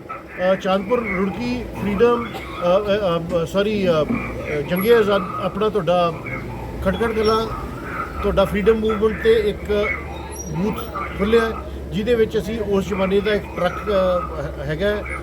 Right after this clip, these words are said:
ਲਿਆਂਦਾ ਹੋਇਆ, ਜਿਹਦੇ ਤੇ ਕੱਟਆਊਟ ਲਾਇਆ ਹੋਇਆ ਹੈ ਪਾਰਟੀਸ਼ਨ ਟਾਈਮ ਦਾ, ਜਿਸ ਤਰ੍ਹਾਂ ਲੋਕੀ ਉੱਥੋਂ ਆਏ ਸੀਗੇ।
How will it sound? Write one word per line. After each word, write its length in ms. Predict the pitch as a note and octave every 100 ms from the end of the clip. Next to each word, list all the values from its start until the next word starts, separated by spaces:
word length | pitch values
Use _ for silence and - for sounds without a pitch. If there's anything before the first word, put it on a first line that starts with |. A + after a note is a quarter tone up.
| - D3+
ਲਿਆਂਦਾ 320 | E3 F3 G3
ਹੋਇਆ, 240 | G3 G#3
ਜਿਹਦੇ 260 | F#3 G3 G#3+
ਤੇ 140 | G3 G3
ਕੱਟਆਊਟ 380 | F3+ E3+ G3+ G3
ਲਾਇਆ 300 | F#3 E3+ F3+
ਹੋਇਆ 200 | F3+ G3
ਹੈ 100 | G3 F#3 - - - -
ਪਾਰਟੀਸ਼ਨ 420 | F3 D#3+ E3 G3+
ਟਾਈਮ 320 | F#3 F#3 F#3+
ਦਾ, 160 | F#3 G3
ਜਿਸ 160 | E3+
ਤਰ੍ਹਾਂ 220 | - F#3 F3+
ਲੋਕੀ 380 | E3 F3 F#3 F3 -
ਉੱਥੋਂ 300 | - - E3
ਆਏ 180 | D#3 E3
ਸੀਗੇ। 320 | E3 F#3+ G3